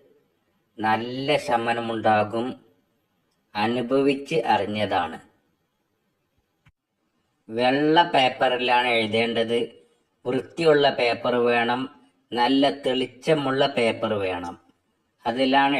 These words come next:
എഴുതേണ്ടത്. ഇതിൽ പറയുന്ന അക്ഷരങ്ങളും അക്കങ്ങളും കൃത്യമായി എഴുതണം. കള്ളികൾക്ക്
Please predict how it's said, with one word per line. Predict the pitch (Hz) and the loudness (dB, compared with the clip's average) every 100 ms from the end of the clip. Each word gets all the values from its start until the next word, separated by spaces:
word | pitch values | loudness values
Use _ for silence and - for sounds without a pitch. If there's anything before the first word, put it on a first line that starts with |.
| 113 | -2
എഴുതേണ്ടത്. | 110 110 104 95 85 85 - _ _ _ _ _ _ _ _ _ _ _ _ _ _ _ | 0 -2 -2 -4 -8 -12 -16 _ _ _ _ _ _ _ _ _ _ _ _ _ _ _
ഇതിൽ | 131 156 156 | 0 2 4
പറയുന്ന | 151 143 147 143 147 151 - - - | 4 4 4 4 2 2 -2 -6 -6
അക്ഷരങ്ങളും | - - 139 139 139 135 135 143 147 - - _ _ _ _ | -6 -4 -2 0 2 2 4 4 2 -4 -12 _ _ _ _
അക്കങ്ങളും | - - - - 131 127 127 110 - - | -6 -6 -4 0 2 2 2 0 -8 -12
കൃത്യമായി | - 117 - _ 147 143 131 131 131 123 | -8 -8 -10 _ 0 2 2 2 2 4
എഴുതണം. | 120 117 120 127 131 - - _ _ _ _ _ _ | 4 2 2 2 0 -4 -14 _ _ _ _ _ _
കള്ളികൾക്ക് | 135 135 135 147 143 143 - | 2 4 6 6 4 2 0